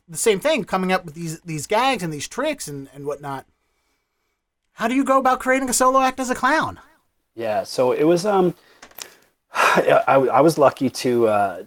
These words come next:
Speaker 2: to really, um, hone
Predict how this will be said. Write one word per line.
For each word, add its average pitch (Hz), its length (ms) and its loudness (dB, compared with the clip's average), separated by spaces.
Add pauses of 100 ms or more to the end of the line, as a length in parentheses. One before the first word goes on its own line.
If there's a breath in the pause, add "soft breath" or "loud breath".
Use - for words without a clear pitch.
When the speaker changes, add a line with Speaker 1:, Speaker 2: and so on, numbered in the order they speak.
Speaker 2:
to 101 420 -10 (320)
really, 113 640 -4 (720)
um, 98 360 -4
hone 131 560 -2